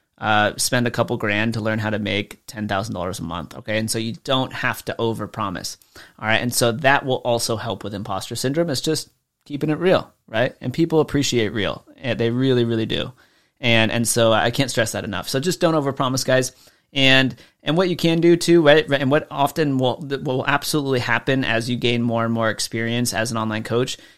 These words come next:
is that you will have, um, if you're a good online coach, you will have clients that end up making more than you if you're in the make money online space. Okay, so it's, it's, it's, it's different for if you're in the, like, the fitness space.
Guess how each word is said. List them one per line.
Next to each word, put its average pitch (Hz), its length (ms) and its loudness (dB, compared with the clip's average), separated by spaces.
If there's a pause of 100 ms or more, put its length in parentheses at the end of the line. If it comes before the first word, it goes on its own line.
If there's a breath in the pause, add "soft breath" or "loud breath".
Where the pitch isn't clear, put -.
(120 loud breath)
is 127 140 -2
that 131 160 0
you 143 140 0
will 143 240 2
have, 120 680 0 (400)
um, 107 800 -2 (260)
if - 260 -4
you're 120 140 0
a 113 40 -2
good 127 260 4
online 120 340 -2
coach, 120 340 -2
you 135 200 0
will 127 340 0
have 120 420 0
clients 113 680 -2 (320 soft breath)
that 120 240 0
end 120 220 0
up 107 120 0
making 110 320 -2
more 104 240 -6
than 87 140 -10
you - 220 -10
if 165 240 0
you're 156 100 2
in 139 80 2
the 131 60 2
make 117 200 0
money 110 180 -2
online 104 360 -6
space. - 380 -6 (120)
Okay, 107 280 -4
so 113 140 -2
it's, 107 140 -6
it's, 113 240 -10 (280)
it's, 120 220 -6
it's 127 300 -8
different 123 380 -2
for 110 260 0
if 104 160 -4
you're 107 120 -6
in 107 100 -2
the, 101 80 -2
like, 101 220 -4
the 120 80 -10
fitness 110 340 -4
space. - 320 -4